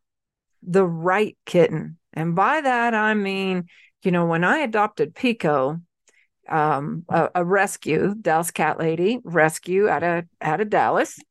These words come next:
um, sent me a picture of him and said, "Don't know if you're still looking, but we've got this kitten in that looks just like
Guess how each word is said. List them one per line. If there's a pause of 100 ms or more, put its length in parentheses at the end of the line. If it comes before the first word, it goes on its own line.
(400)
um,
sent
me
a
picture
of
him
and
said,
"Don't
know
if
you're
still
looking,
but
we've
got
this
kitten
in
that
looks
just
like